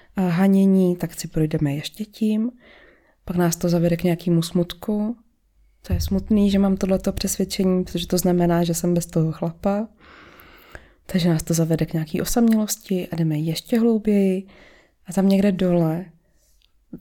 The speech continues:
na up-, na úplném dně něčeho takového přijde mír. Protože jsem najednou prožila tak, jak to je. A vy-, když už jsem to prožila, tak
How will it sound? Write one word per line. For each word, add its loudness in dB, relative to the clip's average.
na 0
up-, -6
na -2
úplném 0
dně 0
něčeho -4
takového -8
přijde -6
mír. -2
Protože -8
jsem -2
najednou 2
prožila -2
tak, -14
jak -12
to -10
je. -2
A 0
vy-, 0
když 0
už -2
jsem 2
to -2
prožila, -6
tak -6